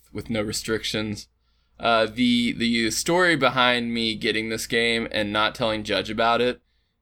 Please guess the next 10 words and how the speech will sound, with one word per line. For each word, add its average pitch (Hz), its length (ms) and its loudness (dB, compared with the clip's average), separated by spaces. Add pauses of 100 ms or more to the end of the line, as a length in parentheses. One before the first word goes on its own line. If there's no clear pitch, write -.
is, 113 360 -2
uh, 107 380 2 (120)
actually 156 360 0
linked 127 520 -2
to 123 80 -4
Dead 113 200 2
by 113 140 4
Daylight. 107 540 0 (1200)
So 127 520 2 (380)
whenever 180 920 2